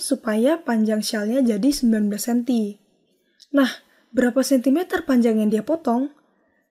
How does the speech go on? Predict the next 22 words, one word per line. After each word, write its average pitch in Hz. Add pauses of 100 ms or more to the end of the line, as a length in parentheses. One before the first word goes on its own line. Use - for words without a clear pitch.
(160)
Tinggal 247
kita 262
kurangi 254
tiga 240
puluh 214
enam 269
dikurangi 226
sembilan 226
belas. 254 (320)
Itulah 240
perbedaan 226
antara 233
tiga 214
puluh 214
enam 240
dan 226
sembilan 208
belas. 202 (800)
Jadi 208
tiga 208
puluh 208
enam 214